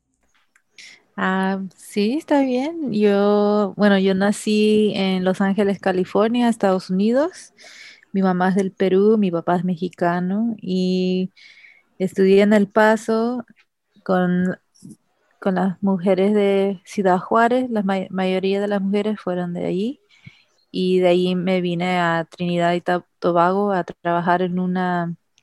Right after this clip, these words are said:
una casa de nacimientos que se llama Mama Toto. Y allí trabajé tres años y medio y después comencé mi práctica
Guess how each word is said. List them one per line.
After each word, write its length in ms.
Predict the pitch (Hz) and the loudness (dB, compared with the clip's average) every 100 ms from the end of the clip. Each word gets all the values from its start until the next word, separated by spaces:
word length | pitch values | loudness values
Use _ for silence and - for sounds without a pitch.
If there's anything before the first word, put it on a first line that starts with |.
| _ _ _ _ - - - | _ _ _ _ -20 -20 -10
una 180 | 190 190 | -2 0
casa 220 | 196 196 | 0 0
de 80 | 202 | 0
nacimientos 680 | 190 185 196 190 202 220 254 | 0 -2 -2 0 -2 -2 -2
que 100 | - | -2
se 140 | 214 196 | 0 0
llama 580 | 190 180 185 185 185 - _ _ _ - | 2 2 2 0 -2 -8 _ _ _ 0
Mama 380 | 190 185 185 | 2 4 2
Toto. 500 | 185 202 196 - 339 _ - - | 0 0 0 -2 -6 _ -20 -4
Y 140 | 196 | 2
allí 200 | 185 180 | 2 2
trabajé 680 | 190 185 185 196 185 185 190 | 4 4 4 4 4 4 0
tres 240 | 190 185 - | 0 0 0
años 340 | 185 180 190 | -4 -4 -6
y 100 | 185 | -6
medio 500 | 185 226 254 269 262 202 | -4 -4 -2 -4 -4 -2
y 80 | |
después 340 | 185 180 185 175 | -2 -2 -4 -4
comencé 720 | - 180 180 - 180 180 - - _ _ _ - | -4 -4 -4 -2 0 0 -4 -20 _ _ _ -4
mi 720 | 185 175 170 170 170 170 170 _ _ _ _ _ - | -2 0 -2 -2 -4 -6 -10 _ _ _ _ _ 0
práctica 880 | 190 180 196 185 185 175 170 175 | 0 2 -2 2 4 4 4 0